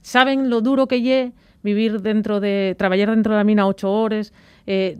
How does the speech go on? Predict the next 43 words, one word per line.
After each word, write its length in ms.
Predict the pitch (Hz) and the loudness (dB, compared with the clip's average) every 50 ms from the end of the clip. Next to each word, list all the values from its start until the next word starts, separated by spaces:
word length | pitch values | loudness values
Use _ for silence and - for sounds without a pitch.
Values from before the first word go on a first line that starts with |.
| - | -6
todos 320 | _ 240 233 233 240 233 220 | _ -2 -2 -2 -2 -4 -4
lo, 180 | 233 226 185 | -4 -6 -4
lo, 520 | 196 220 214 208 208 208 202 202 202 196 - | -6 -6 -4 -2 -2 -2 -2 -4 -4 -6 -6
los 200 | 190 202 190 - | -8 -10 -10 -8
problemas 360 | - 220 208 220 233 214 - | -6 -4 -4 -2 -4 -4 -4
físicos 400 | - 240 - 233 - 220 208 - | -8 -6 -6 -6 -8 -8 -10 -8
que 120 | - 208 | -8 -10
genera, 460 | 180 - 208 208 240 254 247 254 262 - | -6 -6 -4 -4 -4 -4 -6 -8 -10 -10
y 100 | 220 196 | -12 -8
sin 140 | - 214 202 | -8 -6 -6
embargo, 480 | 202 202 220 240 262 262 277 294 294 _ _ _ _ _ _ | -4 -2 -2 -4 -4 -4 -10 -12 -14 _ _ _ _ _ _
cuando 340 | _ 208 202 208 202 196 190 | _ -4 -2 0 0 0 -2
se 120 | 180 - | -4 -8
jubilan 560 | 190 - - 196 208 247 285 277 277 269 269 262 | -8 -6 -4 -2 -2 -2 -2 -2 -4 -6 -4 -6
o 120 | 262 254 | -8 -6
cuando 640 | 254 233 220 220 214 214 208 208 202 202 196 190 196 - | -6 -6 -6 -4 -4 -4 -4 -2 -2 -2 -4 -4 -6 -6
ya 140 | 202 220 220 | -6 -4 -4
no 160 | 233 233 220 | -4 -4 -4
trabajan 400 | - 226 220 220 214 - 233 214 | -6 -4 -4 -6 -6 -8 -10 -8
en 140 | 214 208 208 | -8 -6 -6
la 80 | 202 | -6
mina, 280 | 208 233 262 262 269 254 254 _ _ - - - - _ _ _ - - | -4 -4 -4 -6 -8 -10 -12 _ _ -20 -20 -20 -20 _ _ _ -20 -12
la 200 | - 214 202 202 | -4 -2 0 0
echan 240 | 214 214 220 240 226 | -2 -2 -4 -6 -4
en 120 | 220 208 - | -4 -6 -6
falta. 340 | 202 185 180 175 170 175 - _ _ | -6 -8 -8 -8 -10 -12 -12 _ _
En 120 | - 202 185 | -8 -6 -4
realidad 320 | 196 190 190 202 240 262 | -2 -4 -2 -2 -2 -4
echan 220 | 262 262 285 277 | -4 -4 -4 -4
en 140 | 262 247 226 | -4 -4 -4
falta 380 | - 262 262 262 277 262 - - _ _ _ _ 226 - _ - _ _ | -4 -6 -4 -4 -6 -6 -6 -10 _ _ _ _ -20 -20 _ -20 _ _
la 160 | - 214 202 | -4 -2 -2
juventud, 480 | 185 - 220 190 196 190 180 - 269 262 | -2 0 0 0 0 0 0 -2 -2 -2
<laughs> 0 | |
seguramente, 840 | - - 226 214 226 196 170 247 226 170 254 247 226 - 233 220 220 - 220 - - - - 170 - _ _ | 0 0 2 4 4 4 4 2 2 4 2 0 2 0 -4 -8 -8 -14 -20 -20 -20 -20 -20 -20 -20 _ _
todos 240 | - 233 226 233 226 | -2 0 0 0 0
sus 160 | - 233 208 | -2 -6 -10
compañeros, 800 | - - 202 196 175 185 185 208 254 277 269 254 233 220 - - | -4 -4 -4 -2 -2 -2 0 0 2 2 0 0 -2 -4 -4 -4
toda 240 | 226 208 214 220 220 | -2 0 0 0 0
la 100 | 214 202 | 0 -2
vida 300 | 202 226 226 226 214 202 | -2 -2 -2 -2 -4 -4
que, 440 | - 208 190 180 180 175 165 - - | -4 -6 -4 -4 -4 -6 -6 -8 -10
que, 560 | - 190 180 175 180 175 175 170 165 165 - | -8 -6 -6 -4 -4 -6 -6 -8 -10 -12 -14